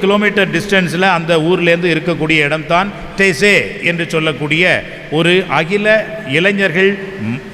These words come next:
தியான இடம். இவ்வாறாக அந்த நூறு கிலோமீட்டர் தொலைவிலே இருக்கக்கூடிய அந்த ஆர்ஸ் என்ற இடத்திலே தான் இந்த ஜான் மரிய வியானி என்ற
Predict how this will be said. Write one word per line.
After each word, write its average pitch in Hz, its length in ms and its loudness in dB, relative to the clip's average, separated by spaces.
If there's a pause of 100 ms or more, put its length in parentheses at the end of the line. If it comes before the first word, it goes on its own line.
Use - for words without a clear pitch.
(280)
தியான 190 320 2 (680)
இடம். 160 220 0 (580)
இவ்வாறாக 214 500 2 (800)
அந்த 175 140 0 (120)
நூறு 254 320 2
கிலோமீட்டர் 214 560 2
தொலைவிலே 196 420 4
இருக்கக்கூடிய 175 480 0 (100)
அந்த 151 140 0 (320)
ஆர்ஸ் 180 300 0 (160)
என்ற 165 160 -2 (560)
இடத்திலே 160 400 0 (120)
தான் 185 200 0 (460)
இந்த 160 180 2 (160)
ஜான் 185 280 2
மரிய 165 280 2
வியானி 151 380 0
என்ற 143 120 -2